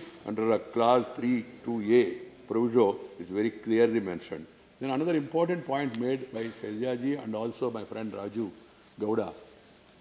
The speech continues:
is about the discrimination provision. I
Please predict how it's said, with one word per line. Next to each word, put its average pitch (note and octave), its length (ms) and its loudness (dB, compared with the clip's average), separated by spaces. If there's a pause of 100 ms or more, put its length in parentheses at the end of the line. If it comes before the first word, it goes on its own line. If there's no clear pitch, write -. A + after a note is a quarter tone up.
is A2 180 -2
about A2+ 300 4
the B2 100 2
discrimination A2+ 680 -2
provision. F2 440 -4 (760)
I B2 180 -2